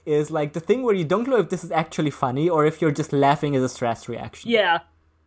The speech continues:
Speaker 2: I, s-, I did see Freddy Got Fingered in the theater when it came out. I was
Speaker 1: <laughs> Fantastic.
Speaker 2: I think I was twelve. Pretty great.
Speaker 1: Oh, no.
Speaker 2: Pretty great.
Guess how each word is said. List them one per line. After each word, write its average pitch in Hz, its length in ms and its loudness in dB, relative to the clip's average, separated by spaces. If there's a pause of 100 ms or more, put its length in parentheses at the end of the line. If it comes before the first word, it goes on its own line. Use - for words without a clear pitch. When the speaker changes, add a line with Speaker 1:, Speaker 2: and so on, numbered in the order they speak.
(400)
Speaker 2:
I, 214 60 2
s-, 233 240 0
I 247 80 2
did 294 220 0
see 320 180 2
Freddy 269 260 0
Got 240 160 2
Fingered 220 300 0
in 208 100 0
the 202 80 0
theater 196 360 2
when 175 100 -2
it 160 80 -4
came 175 260 -2
out. 160 200 0
I 175 100 2
was - 420 -4
Speaker 1:
<laughs> - 60 -20 (300)
Fantastic. 180 800 0 (140)
Speaker 2:
I - 40 -20
think 277 160 0
I 294 40 4
was 240 180 -2
twelve. 170 600 -2 (880)
Pretty 247 260 0
great. 196 280 2
Speaker 1:
Oh, - 20 0
no. 160 320 0 (320)
Speaker 2:
Pretty 208 240 0
great. 170 360 -2